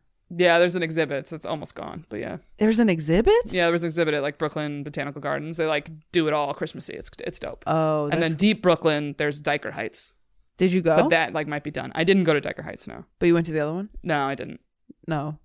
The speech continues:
Speaker 1: 'Cause I asked you to go, and then I was like, "Well, no, I can't go." And I invited her and be like, "Oh, well, here I am on Instagram without you." <laughs> Anyway. But yeah, thank you for having me.
Speaker 2: Oh my God, I so appreciate you doing
Speaker 1: <laughs>
Speaker 2: this. And look, this is all the stuff I would have asked you anyway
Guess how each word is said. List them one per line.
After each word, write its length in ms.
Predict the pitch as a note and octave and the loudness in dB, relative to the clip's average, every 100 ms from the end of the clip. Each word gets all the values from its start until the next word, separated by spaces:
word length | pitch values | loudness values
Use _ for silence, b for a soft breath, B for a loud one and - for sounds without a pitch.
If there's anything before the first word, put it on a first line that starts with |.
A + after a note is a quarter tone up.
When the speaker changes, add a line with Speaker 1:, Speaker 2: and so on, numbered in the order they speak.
| _ | _
Speaker 1:
'Cause 100 | C4+ | 2
I 60 | B3+ | 2
asked 140 | C4+ | 4
you 60 | C#4+ | 4
to 60 | |
go, 140 | A#3 C4 | 6 4
and 60 | G#3 | 4
then 60 | |
I 40 | F#3 | 0
was 60 | |
like, 60 | F3 | 0
"Well, 80 | G3 | -2
no, 60 | |
I 60 | G3+ | -4
can't 200 | F3+ D#3+ | -4 -2
go." 160 | D3+ | -2
And 140 | D3+ C#3 _ - D#3+ | -2 -8 _ -18 -12
I 60 | |
invited 320 | D3+ C#3+ D#3+ D3+ | -6 -4 -2 -4
her 60 | |
and 80 | D3 | -6
be 60 | D#3 | -8
like, 100 | - | -8
"Oh, 140 | - - | -10 -8
well, 240 | C4 - _ _ | -8 -8 _ _
here 160 | A#3 C4+ | 2 4
I 80 | C#4 | 6
am 140 | C#4 | 6
on 60 | C#4 | 4
Instagram 380 | C#4 A#3 A#3 | 2 4 6
without 280 | G#3 G3+ A3 | 6 6 4
you." 200 | F3+ F3+ | 4 4
<laughs> 1300 | G#3 - A3 - G3+ B3+ - A#3 A#3+ A#3+ - - - | 2 0 -2 0 0 0 -2 -10 -10 -10 -12 -16 -2
Anyway. 340 | A#3 D#3+ C3 - b b b - | 2 2 0 -4 b b b -2
But 80 | D4 | 2
yeah, 100 | E3+ | 2
thank 140 | G#3 | 2
you 40 | A3 | 0
for 60 | |
having 200 | G#3 E3+ | -2 -4
me. 100 | D3+ F3+ - | -10 -6 0
Speaker 2:
Oh 80 | A#3 | 4
my 100 | A3 | 6
God, 160 | G#3+ | 6
I 80 | E3+ | 4
so 180 | G3+ A3+ | 4 4
appreciate 420 | G#3+ A3 A3+ F#3+ | 6 4 4 4
you 60 | E3+ | 6
doing 220 | E3+ E3 | 4 4
Speaker 1:
<laughs> 80 | D3+ | 2
Speaker 2:
this. 220 | C3 - | -4 -2
And 540 | - E3+ D#3 D#3 D#3+ - | 0 2 2 -2 -6 -8
look, 380 | D#3+ E3 C#3+ - | 0 0 0 0
this 140 | E3 | -2
is 120 | D#3 D3+ | 0 0
all 100 | C#3+ | 0
the 80 | |
stuff 280 | D3+ D3+ D3+ | 0 0 0
I 80 | D3 | 0
would 120 | D#3 | 0
have 100 | D3+ | 0
asked 280 | D3+ E3 - | 0 0 -2
you 80 | D#3+ | -2
anyway 380 | E3 D#3+ E3 | 0 -2 -2